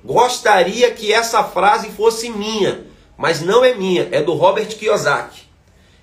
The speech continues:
E ele escreveu quando ele tinha quinze anos. Com quinze anos de idade, Robert Kiyosaki disse assim: ele entendeu,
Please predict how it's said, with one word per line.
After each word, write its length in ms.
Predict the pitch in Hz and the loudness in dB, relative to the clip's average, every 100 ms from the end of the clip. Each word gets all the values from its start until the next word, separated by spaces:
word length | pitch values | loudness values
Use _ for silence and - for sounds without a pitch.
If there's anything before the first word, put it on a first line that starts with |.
| - | -8
E 120 | 175 | 2
ele 120 | 202 | 2
escreveu 440 | 208 208 190 196 214 | 2 0 2 4 2
quando 140 | 208 | 2
ele 140 | 202 196 | 0 0
tinha 200 | 208 180 | -2 -4
quinze 520 | - 262 269 208 208 | -6 -8 -8 -2 2
anos. 560 | 165 135 - - - _ _ _ _ _ _ | 4 2 -2 -14 -20 _ _ _ _ _ _
Com 220 | - 190 185 | -6 -6 -6
quinze 340 | 247 262 240 | -6 -4 0
anos 240 | 226 220 | 0 0
de 120 | 214 214 | -2 -2
idade, 500 | 160 151 175 - - _ - | 0 0 -2 -10 -20 _ 0
Robert 260 | 175 202 | 0 0
Kiyosaki 560 | - 208 185 170 185 185 | -4 0 2 2 0 -2
disse 240 | 151 151 | -8 -8
assim: 320 | 151 147 131 - - - | -8 -10 -12 -14 -20 -6
ele 220 | 175 202 | -2 -2
entendeu, 1080 | 226 254 - 285 277 190 180 185 - - | -4 -6 -6 -6 -4 2 6 6 2 -8